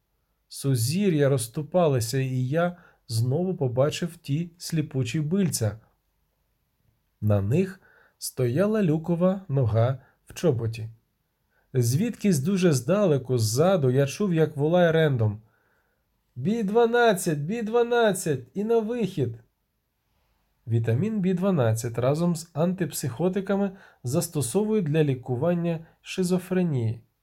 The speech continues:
А тоді я раптом забув,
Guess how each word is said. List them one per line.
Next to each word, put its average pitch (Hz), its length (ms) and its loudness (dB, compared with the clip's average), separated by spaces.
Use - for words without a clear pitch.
А 120 160 2
тоді 190 460 0
я 175 180 6
раптом 180 480 0
забув, 139 540 0